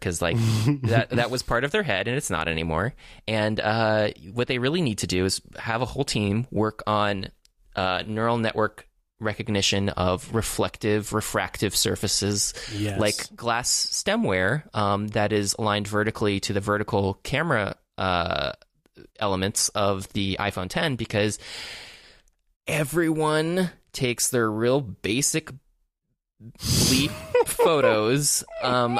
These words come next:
Speaker 1: of the, their, their, their freaking martini glasses, and there's no stem on the bottom,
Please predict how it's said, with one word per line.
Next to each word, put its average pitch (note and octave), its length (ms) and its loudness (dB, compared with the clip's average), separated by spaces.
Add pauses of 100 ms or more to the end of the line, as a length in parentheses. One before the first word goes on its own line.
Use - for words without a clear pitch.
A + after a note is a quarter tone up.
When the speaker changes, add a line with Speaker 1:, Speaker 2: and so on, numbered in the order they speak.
(120)
Speaker 1:
of B2+ 500 0 (360)
the, A#2+ 460 2 (140)
their, B2+ 260 2
their, A#2+ 380 0
their A#2+ 260 0
freaking C#3+ 280 -4
martini D3 520 0
glasses, G#2 640 0
and A2 460 0 (380)
there's C3+ 260 0
no C3 240 2
stem C#3+ 460 2
on C#3 100 2
the C3+ 80 0
bottom, A#2 460 2